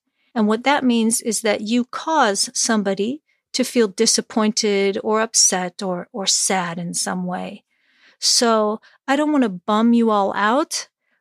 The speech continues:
but we're coming to the end of this episode.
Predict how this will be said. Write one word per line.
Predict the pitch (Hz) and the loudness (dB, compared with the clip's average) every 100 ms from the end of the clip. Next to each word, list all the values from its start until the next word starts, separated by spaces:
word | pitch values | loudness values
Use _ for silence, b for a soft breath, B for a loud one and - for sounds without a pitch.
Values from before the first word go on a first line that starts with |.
| - | 0
but | 247 247 - - | 2 2 -2 -2
we're | 247 | -2
coming | 254 277 254 247 254 247 | 0 2 4 6 4 2
to | - | -2
the | 220 220 - | -2 -4 -4
end | 208 202 202 202 | -4 -2 -2 -4
of | 208 196 | -10 -10
this | 190 - | -10 -8
episode. | 202 196 202 - 185 180 190 190 | -10 -6 -4 -2 -2 -2 -4 -8